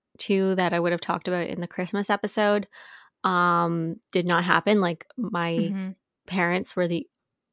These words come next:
Speaker 1: only ones that happened.
Speaker 2: Yeah.
Speaker 1: And literally there was, like, just my mom, her partner, and my boyfriend and I.
Speaker 2: Yeah.
Speaker 1: And then at my dad's house, like,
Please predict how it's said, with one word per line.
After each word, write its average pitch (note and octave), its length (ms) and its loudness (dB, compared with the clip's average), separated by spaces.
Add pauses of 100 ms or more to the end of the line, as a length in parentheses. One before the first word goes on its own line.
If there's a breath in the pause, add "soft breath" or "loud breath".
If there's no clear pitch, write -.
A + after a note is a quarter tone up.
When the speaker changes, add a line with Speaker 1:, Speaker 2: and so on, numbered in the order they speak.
(120)
Speaker 1:
only A3 320 4
ones A#3 380 2
that A#3 160 0
happened. D#4 640 -4 (480)
Speaker 2:
Yeah. F#3+ 180 -2
Speaker 1:
And F3+ 320 2
literally F3+ 540 4
there E3+ 220 0
was, E3+ 300 -2
like, E3+ 320 -4 (500)
just - 280 -4
my F3 100 2
mom, D#3+ 280 0
her F3 140 0
partner, E3+ 580 -4 (680 soft breath)
and D#3+ 540 -2 (120)
my F3 120 -2
boyfriend F3 380 -2
and F#3+ 100 0
I. G#3+ 200 2 (720)
Speaker 2:
Yeah. F3 260 -8
Speaker 1:
And F3+ 300 0
then F3 180 -2
at E3+ 120 0
my E3 120 0
dad's D#3+ 320 0
house, E3 340 -2
like, E3 320 -6